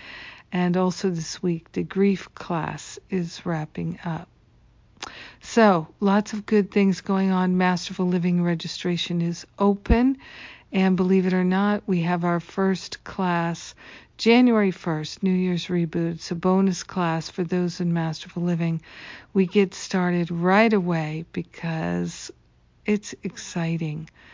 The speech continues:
to begin the year feeling inspired, feeling enlivened, feeling like this is the best year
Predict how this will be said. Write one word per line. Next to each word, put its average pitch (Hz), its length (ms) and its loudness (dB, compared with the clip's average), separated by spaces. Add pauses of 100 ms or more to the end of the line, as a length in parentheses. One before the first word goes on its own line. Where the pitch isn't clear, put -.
(220)
to - 120 -18
begin 190 480 2
the 190 100 4
year 165 560 -2
feeling 180 680 0
inspired, 160 1120 -6 (340)
feeling 202 460 2
enlivened, 160 840 -2 (400)
feeling 208 320 4
like 165 300 -4
this 196 240 -4
is 180 80 -8
the - 120 -4
best 170 520 -6
year 170 260 -2